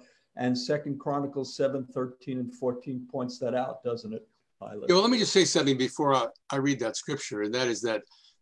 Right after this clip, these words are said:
Speaker 2: um, along with this pandemic and along with, along with the shaking that's taking place is, um, people are, uh, depressed, they're in despair,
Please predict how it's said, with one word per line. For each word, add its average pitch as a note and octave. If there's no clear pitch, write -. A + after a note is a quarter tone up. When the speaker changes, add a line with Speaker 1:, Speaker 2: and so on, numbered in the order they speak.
Speaker 2:
um, A#2
along D#3
with C3+
this A#2+
pandemic C3+
and A#2+
along B2+
with, A#2+
along D3
with C3+
the A#2+
shaking E3+
that's A2+
taking G#2
place F#3+
is, C3+
um, A#2
people F3
are, B2
uh, G2+
depressed, C#3+
they're A#2
in A2+
despair, C#3+